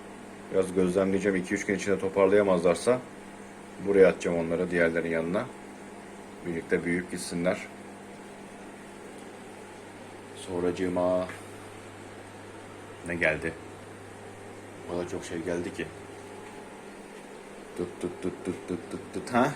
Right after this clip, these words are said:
şeylerimiz var. Tavşan salyangozlar.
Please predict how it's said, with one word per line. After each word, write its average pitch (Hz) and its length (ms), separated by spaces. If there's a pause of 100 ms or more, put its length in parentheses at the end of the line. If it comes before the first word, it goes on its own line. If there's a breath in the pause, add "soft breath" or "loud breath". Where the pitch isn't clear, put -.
(140)
şeylerimiz 95 560
var. 87 160 (3500)
Tavşan 87 340
salyangozlar. 82 800